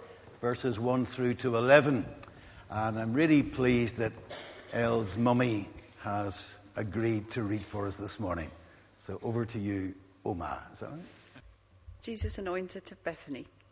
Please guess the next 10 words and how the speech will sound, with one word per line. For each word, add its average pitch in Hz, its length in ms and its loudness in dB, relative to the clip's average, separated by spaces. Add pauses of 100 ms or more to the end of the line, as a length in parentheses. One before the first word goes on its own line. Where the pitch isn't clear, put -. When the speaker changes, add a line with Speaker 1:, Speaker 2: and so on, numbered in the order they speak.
(880)
Speaker 2:
Six - 380 0
days 170 420 0
before 190 360 -6
the 180 40 -4
Passover, 185 840 -2 (220)
Jesus 196 380 -4
came 185 220 -2
to 185 100 -6
Bethany, 165 540 -4 (460)
where 175 160 0